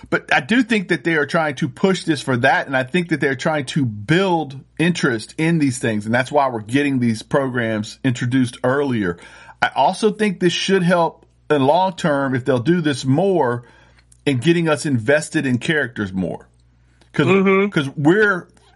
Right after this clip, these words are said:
Speaker 1: what, three weeks away from day one? What I'm saying is we've already had Liv in this picture now for four weeks.
Speaker 2: Mm-hmm.
Speaker 1: Even though she wasn't for sure gonna be the one. About two weeks ago, we kinda knew, okay, she's the next one.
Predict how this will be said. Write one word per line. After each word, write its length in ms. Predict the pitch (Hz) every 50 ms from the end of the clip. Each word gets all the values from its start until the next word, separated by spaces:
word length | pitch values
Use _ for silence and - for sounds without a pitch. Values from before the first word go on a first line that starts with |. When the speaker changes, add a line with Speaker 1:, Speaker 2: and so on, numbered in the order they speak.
| _ _ -
Speaker 1:
what, 240 | - 131 107 - -
three 200 | 135 151 170 185
weeks 280 | 180 190 190 170 -
away 300 | 170 147 143 156 160 180
from 220 | 175 175 147 143 135
day 160 | 151 151 165
one? 460 | 151 147 160 165 175 175 180 185 185 - _ _ _ - - -
What 180 | - - 165
I'm 80 | 156 147
saying 260 | - - 226 233 208
is 80 | 175 143
we've 160 | 151 202 160
already 280 | 165 185 208 226 208 196
had 240 | 170 190 180 165
Liv 400 | 151 156 165 190 208 196 160 113
in 160 | 131 165 185 180
this 180 | 165 151 -
picture 380 | - - 220 233 - - 170 147
now 320 | 135 127 123 120 120 120
for 260 | 120 - - 147 139
four 260 | 123 - 156 151 147 135
weeks. 600 | 135 139 123 - - - - - - - - _ _ _ _ _ _ _ _ _ _ _ _ _ _
Speaker 2:
Mm-hmm. 460 | - 170 190 185 185 185 190 196 - - _ _ -
Speaker 1:
Even 140 | 160 170 175
though 100 | 170 160
she 140 | - - 165
wasn't 300 | 160 175 156 151 131 127
for 80 | 147
sure 340 | 127 - - 170 170 175 175
gonna 220 | 160 165 156 151
be 120 | 143 156 156
the 120 | 131 131
one. 400 | 123 123 139 151 147 135 117 110
About 280 | 113 123 147 - - -
two 180 | - 208 214
weeks 200 | 196 175 - -
ago, 180 | 139 139 135 127
we 120 | 127 127
kinda 240 | 123 - 147 127 117
knew, 320 | 113 123 131 131 123 117 113
okay, 200 | 110 - 113 110
she's 220 | - - 147 127
the 100 | 120 131
next 280 | 123 123 117 - - -
one. 240 | 120 110 101 -